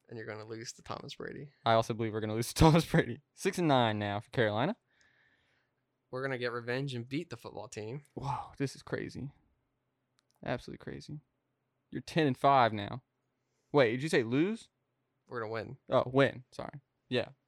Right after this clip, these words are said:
Speaker 2: Ten and five. I, I'll agree with you there. Ten and five for the Cowboys. So now we're going to the Superdome playing the Saints.
Speaker 1: And you're gonna lose.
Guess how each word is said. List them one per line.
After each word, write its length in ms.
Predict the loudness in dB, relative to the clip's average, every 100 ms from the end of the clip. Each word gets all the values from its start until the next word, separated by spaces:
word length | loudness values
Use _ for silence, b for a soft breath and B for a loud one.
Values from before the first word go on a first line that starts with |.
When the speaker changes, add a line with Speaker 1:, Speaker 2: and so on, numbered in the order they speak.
| _ 2
Speaker 2:
Ten 160 | 4
and 120 | 6
five. 300 | 4 0 -2 -4
I, 240 | -2 0 -2 2
I'll 140 | 2
agree 220 | 2 -4
with 120 | -10
you 80 | -10
there. 220 | -8 -10 -12 _ _ _ _ _ _ _ -4
Ten 180 | 0
and 100 | 0
five 360 | 0 0 0 -4 _
for 120 | -10
the 80 | -6
Cowboys. 720 | 0 0 0 -10 -10 -14 -18 _ _ _ _ _ _
So 160 | -8 -4
now 560 | 0 0 0 -2 -8 _ _ 0
we're 160 | 4
going 260 | 8 6 6
to 40 |
the 60 | 2
Superdome 580 | -4 -4 0 0 -2 -4
playing 200 | -4 -2
the 40 |
Saints. 520 | -2 -4 -4 -8 -20 _ _
Speaker 1:
And 100 | -6
you're 100 | -6
gonna 120 | -8 -10
lose. 340 | -12 -12